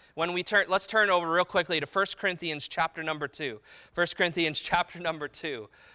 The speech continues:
and verse number three. It would make sense that while Paul's in Corinth and he writes a letter to the Corinthians, he would talk about what he felt like while he was there.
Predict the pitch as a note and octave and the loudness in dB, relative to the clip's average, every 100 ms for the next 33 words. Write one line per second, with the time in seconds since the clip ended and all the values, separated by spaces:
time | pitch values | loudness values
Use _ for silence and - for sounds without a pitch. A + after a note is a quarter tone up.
0 | _ B2 B2+ D3 D3 E3 D#3 C#3+ D#3 D3+ | _ -12 -4 -2 -2 -2 -2 -4 -4 -4
1 | A#2 G2 _ _ _ _ _ _ _ _ | -4 -8 _ _ _ _ _ _ _ _
2 | _ _ _ _ _ _ - - - _ | _ _ _ _ _ _ -20 -20 -20 _
3 | _ _ - - - F3+ F3+ F#3+ - G#3 | _ _ -20 -10 0 2 4 2 4 2
4 | G3 E3+ D#3+ D#3 D3+ E3 F#3+ F3 F#3+ F3 | 2 2 4 4 4 4 6 8 8 4
5 | F#3+ F3+ G3 E3+ D#3+ F3 - _ _ _ | -2 -2 2 2 2 -2 -18 _ _ _
6 | _ _ _ _ _ _ _ _ _ - | _ _ _ _ _ _ _ _ _ -6
7 | D#3 E3+ D#3+ F3 F3+ F#3 F3+ F3+ F#3 D#3+ | -2 2 6 6 6 4 6 4 0 -6
8 | - F3+ F3 C#3+ C3+ C#3+ - C#3+ C3 D#3 | -2 -2 -2 -4 -6 -6 -6 -6 0 2
9 | D3+ C#3 C3+ C3+ C3 C#3 - C#3 A#2 G#2 | 2 0 0 0 -4 -6 -2 -2 -2 -6
10 | - A#2+ A#2 A2 G#2+ A#2+ A2+ | -4 -6 -6 -10 -10 -8 -8